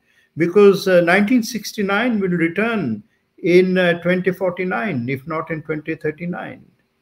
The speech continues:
because the national interest, uh, cannot super-, uh,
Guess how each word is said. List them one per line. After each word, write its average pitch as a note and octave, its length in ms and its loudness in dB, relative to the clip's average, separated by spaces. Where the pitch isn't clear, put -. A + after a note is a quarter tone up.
because F3 320 6
the E3+ 60 4
national A3+ 560 4
interest, F3 880 0
uh, D#3 280 -2
cannot G#3 760 2
super-, F3+ 420 -2
uh, E3 120 6